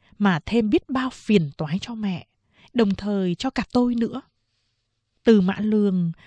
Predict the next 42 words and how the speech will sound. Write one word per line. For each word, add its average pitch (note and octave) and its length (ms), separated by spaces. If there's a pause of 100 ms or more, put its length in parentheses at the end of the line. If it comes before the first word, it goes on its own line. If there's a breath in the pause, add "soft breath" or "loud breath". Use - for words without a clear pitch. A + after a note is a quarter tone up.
(220 soft breath)
đã B3+ 160
từng F#3+ 220 (120)
hứa G3 340 (240 soft breath)
sẽ D#4 200
chữa C4+ 220
khỏi G#3 320
tật - 260
này F#3 260
cho G#3 120 (100)
tôi. A3 280 (680 soft breath)
Nhưng G#3 220
mà D#3+ 280 (260 soft breath)
từ G#3 100
khi C4 260
nó A3+ 180
bỏ A3 320
trốn F#3+ 280
ra B3 260
đi, A#3+ 240 (560 soft breath)
tôi C#4+ 120
không D4 220
còn G3 200 (100)
gặp - 180
lại F3+ 260
nó E3 260
nữa. A#3 320 (580)
Cái D#4+ 100
bộ C#4 140
mặt F#3+ 200
láu E3+ 300 (100)
cá G3 320
và G3 80
đáng E3+ 240
yêu C4+ 180
của - 160
nó D#3 380 (360 loud breath)
luôn C#4+ 160
luôn C#4 240
hiện A3 240
lên A#3 320
trước E4 240
mắt E4 140